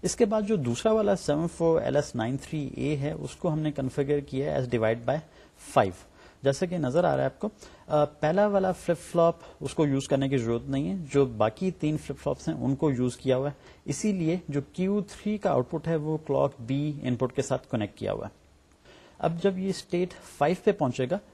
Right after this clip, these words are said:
کیو تھری ون ہو جائے گا اور کیو ون بھی ون ہو جائے گا، اس وقت اس کو ریسیٹ ہو جانا چاہیے۔ So کیو ون آؤٹ پٹ اور کیو تھری آؤٹ پٹ جو ہیں، وہ آر زیرو ون اور آر زیرو ٹو کے ساتھ کنیکٹ کر دیے۔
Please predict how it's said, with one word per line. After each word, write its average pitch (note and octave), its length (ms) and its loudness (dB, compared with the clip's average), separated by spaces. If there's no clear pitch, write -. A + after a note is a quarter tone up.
کیو E3+ 200 0
تھری F3+ 280 -2
ون B2 200 0
ہو D#3 140 0
جائے D#3+ 220 0
گا F#3 80 -2
اور C#3+ 220 2
کیو F3 460 0
ون C#3+ 220 2
بھی F#3 160 0
ون C#3+ 200 -2
ہو D3+ 160 2
جائے C#3+ 200 0
گا، E3+ 200 -2
اس - 220 -4
وقت D#3+ 180 -2
اس C#3+ 120 -4
کو E3 140 -2
ریسیٹ B2+ 340 0
ہو A2+ 80 -2
جانا G2 220 -2
چاہیے۔ G#2+ 260 -8
So C#3 60 -2
کیو G#3+ 160 0
ون D#3 220 2
آؤٹ F3 260 -2
پٹ G#3 180 -2
اور D3 120 -4
کیو F#3 280 -2
تھری G#3+ 340 -4
آؤٹ C#3 220 0
پٹ D#3+ 200 -6
جو E3 60 0
ہیں، E3 140 0
وہ D3+ 340 0
آر A2 200 2
زیرو C3+ 300 0
ون C#3 200 -2
اور A#2+ 320 2
آر A2+ 60 4
زیرو A#2 220 0
ٹو B2 180 -6
کے - 100 -10
ساتھ - 200 0
کنیکٹ A#2+ 280 -4
کر A2+ 80 0
دیے۔ G#2 240 -8